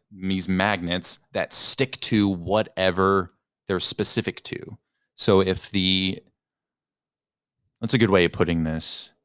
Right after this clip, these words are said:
It's like if the covid vaccine, so the spike protein you've probably heard a lot about, that's what's, that's what the instructions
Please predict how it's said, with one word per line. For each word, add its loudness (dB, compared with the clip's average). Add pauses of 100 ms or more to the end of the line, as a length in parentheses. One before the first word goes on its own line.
(120)
It's -2
like 2
if 0
the 4
covid 2
vaccine, 0
so 0
the -4
spike -2
protein -6
you've -12
probably -10
heard -10
a -10
lot -8
about, -10
that's 0
what's, -4
that's -4
what -4
the -2
instructions -6